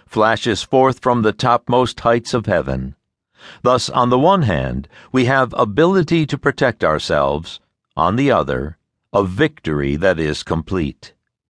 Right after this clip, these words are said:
To see victory only when it is within the ken of the common herd is not the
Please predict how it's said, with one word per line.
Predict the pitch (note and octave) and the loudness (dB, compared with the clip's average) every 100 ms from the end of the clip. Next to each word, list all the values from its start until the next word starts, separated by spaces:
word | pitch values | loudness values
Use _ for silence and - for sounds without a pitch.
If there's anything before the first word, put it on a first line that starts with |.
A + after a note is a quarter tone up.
| _ _ _ _ _ _ _ _ _ _ _ _ _ | _ _ _ _ _ _ _ _ _ _ _ _ _
To | - | -2
see | D3 - A3 G#3+ | -2 0 0 0
victory | C3+ D3 - F2+ E2+ D#2+ - | 2 -2 -2 -4 0 -2 0
only | C#3 F3+ F#3+ F3+ | 2 2 2 2
when | D3+ C#3 C#3+ C#3+ | 4 4 2 2
it | C3 A#2+ | 0 2
is | B2+ G#2+ | 0 2
within | A#2+ A2+ C3+ A#2+ | 0 2 2 2
the | G#2+ | 0
ken | - C3+ C3 G2 | -2 0 0 0
of | D2+ | 0
the | E2+ | -4
common | - G#2+ G#2 E2 C#2 | -2 0 2 0 0
herd | G2+ D3+ D#2 B1+ A1 - _ _ _ | 0 0 0 -4 -8 -16 _ _ _
is | A#2+ A#2 G2 | 2 2 0
not | A#2+ D3 F#2 D#2 - - | 0 2 2 0 -8 -6
the | G#2+ A2 | -4 -2